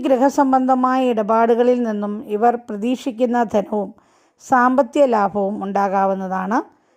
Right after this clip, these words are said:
പഠനത്തിൽ ഉത്സാഹം ഉണ്ടാകാവുന്നതാണ്. ഈ മാസാവസാനം ചൊവ്വയുടെ സ്ഥിതി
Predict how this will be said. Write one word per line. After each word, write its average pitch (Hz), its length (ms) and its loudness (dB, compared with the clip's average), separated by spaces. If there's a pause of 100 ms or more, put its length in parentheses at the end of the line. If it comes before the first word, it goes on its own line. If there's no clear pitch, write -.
(240)
പഠനത്തിൽ 240 600 0
ഉത്സാഹം 220 640 0
ഉണ്ടാകാവുന്നതാണ്. 185 1040 -2 (1600)
ഈ 311 140 4
മാസാവസാനം 254 1120 2
ചൊവ്വയുടെ 269 520 0
സ്ഥിതി 220 420 -4